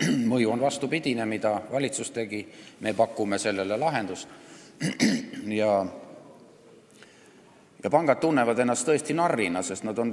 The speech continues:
teinud väga aktiivset müügitööd, et inimesed ühineksid, äh, kolmanda, teise sambaga. Nüüd nad on selle kolmanda samba müügitöö minu andmetel lõpetanud.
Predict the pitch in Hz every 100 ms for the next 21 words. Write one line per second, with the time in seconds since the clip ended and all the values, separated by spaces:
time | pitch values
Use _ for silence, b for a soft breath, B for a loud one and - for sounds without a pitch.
0 | - 135 123 113 127 120 - 147 127 113
1 | 156 143 120 135 135 110 - 160 147 95
2 | 90 - 113 101 - 101 - - 117 131
3 | 117 95 95 - 98 - - 98 98 101
4 | 95 120 117 95 87 98 98 95 113 101
5 | 143 147 - - - - B B B B
6 | B B 113 117 107 104 95 110 101 -
7 | 147 135 95 95 104 98 92 110 127 98
8 | 92 104 98 123 117 98 95 95 - 117
9 | 175 135 - 87 87